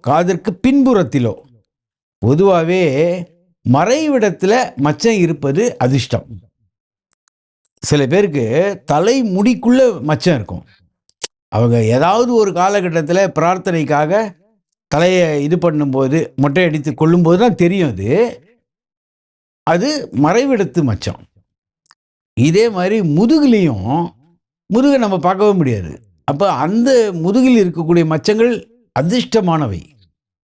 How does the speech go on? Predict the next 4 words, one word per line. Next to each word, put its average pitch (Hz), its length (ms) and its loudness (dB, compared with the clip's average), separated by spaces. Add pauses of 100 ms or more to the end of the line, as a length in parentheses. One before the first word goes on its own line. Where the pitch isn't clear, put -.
(1040)
பொதுவாவே 165 520 2 (1160)
முதுகில் 175 440 2
இருக்கக்கூடிய 123 520 0
மச்சம், 104 380 -4